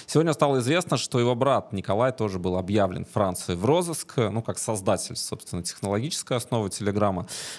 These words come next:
А, история с Дуровым помогла Путину, а, вот в информационном плане? То есть, э, вывела тему, скажем, Курской области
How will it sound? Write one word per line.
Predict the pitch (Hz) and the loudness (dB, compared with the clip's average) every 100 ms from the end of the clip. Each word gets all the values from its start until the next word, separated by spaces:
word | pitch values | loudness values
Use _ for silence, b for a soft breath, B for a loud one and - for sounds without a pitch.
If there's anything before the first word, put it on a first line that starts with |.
| B | B
А, | 113 117 117 104 - - - | 4 4 4 0 -8 -14 -4
история | 131 - 202 202 170 | -4 0 2 4 4
с | 131 | 2
Дуровым | 151 180 113 95 | 2 2 2 0
помогла | - 113 135 240 | 0 0 2 -2
Путину, | 254 220 - 131 101 85 - | 0 -2 -2 -2 -2 -4 0
а, | 98 101 98 | 2 4 2
вот | 107 117 95 | 0 -2 -2
в | |
информационном | 131 - 135 131 151 113 85 | -2 0 -2 0 0 0 -2
плане? | 80 95 87 76 | -2 0 0 -2
То | - 92 | -2 -2
есть, | 85 - - | -2 -4 -4
э, | 101 98 101 | 0 0 0
вывела | 101 107 175 208 160 131 107 | -2 -2 0 2 2 2 0
тему, | - 131 107 87 | -2 -2 -2 -4
скажем, | - 95 87 87 | -4 -4 -2 -6
Курской | - 101 - 101 | -4 -4 -2 0
области | 120 139 107 - - 92 87 87 | 0 2 0 -2 -4 -2 -2 -2